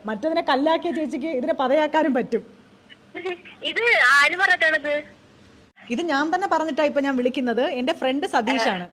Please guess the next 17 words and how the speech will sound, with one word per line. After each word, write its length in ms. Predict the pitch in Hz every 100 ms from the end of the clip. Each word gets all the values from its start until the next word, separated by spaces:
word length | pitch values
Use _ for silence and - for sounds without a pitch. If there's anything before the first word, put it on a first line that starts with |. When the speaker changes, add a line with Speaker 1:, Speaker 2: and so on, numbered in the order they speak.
| -
Speaker 1:
ചേച്ചിയുടെ 280 | 233 277 269
അടുത്താവുമ്പോ 380 | 277 262 262
തുറന്ന് 260 | 277 254 262
പറയാലോ. 460 | 247 233 220 196 196 - -
ആദ്യം 240 | 208 262 330
എന്നെ 180 | 294 339
പ്രേമിച്ച് 360 | 285 262 247
പറ്റിച്ച്, 500 | 220 208 202 208 247 320 - -
പിന്നെ 200 | 269 294
എന്റെ 160 | 302 302
കുഞ്ഞമ്മയുടെ 420 | 302 277 311 311
മോളെ 200 | 269 254
പ്രേമിച്ച് 400 | 254 247 233 254
പറ്റിച്ച്. 340 | 208 - 180
അപ്പൊ 240 | 180 - 262
ഞങ്ങൾ 240 | 247 262
രണ്ടുപേരും 380 | 302 277 302 294